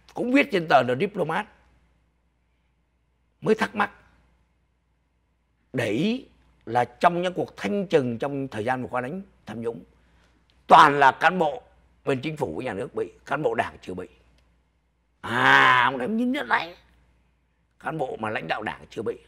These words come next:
Đảng có tham nhũng, có sao không có. Với cái cơ cấu độc đảng như vậy chắc chắn là có tham nhũng, bởi vì trên dưới bảo che lẫn nhau. Tôi hỏi quý vị, làm sao Việt Á có thể bán mà thuốc, nghĩa là giỏm như vậy cho cả sáu mươi ba tỉnh thành đến sáu mươi bốn tỉnh thành của cả nước?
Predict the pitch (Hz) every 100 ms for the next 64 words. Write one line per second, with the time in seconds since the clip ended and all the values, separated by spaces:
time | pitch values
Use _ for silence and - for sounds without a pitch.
0 | _ 170 143 147 240 - 208 220 294 -
1 | 262 285 294 - 139 214 - - _ _
2 | _ _ _ _ _ _ _ _ - 208
3 | 320 269 254 233 277 269 220 180 143 156
4 | 185 185 214 220 240 220 196 175 175 190
5 | 143 113 139 131 196 196 190 214 233 156
6 | 120 196 170 170 185 202 - - - _
7 | _ _ _ _ _ _ _ _ _ _
8 | _ - 170 131 214 165 151 135 180 165
9 | 151 - 156 202 233 - _ _ _ _
10 | 202 190 120 120 160 220 262 170 143 139
11 | 131 - 240 - 202 180 156 127 123 95
12 | 160 151 175 - 104 - 214 220 165 151
13 | 117 104 131 131 147 190 175 196 208 123
14 | 120 98 101 160 -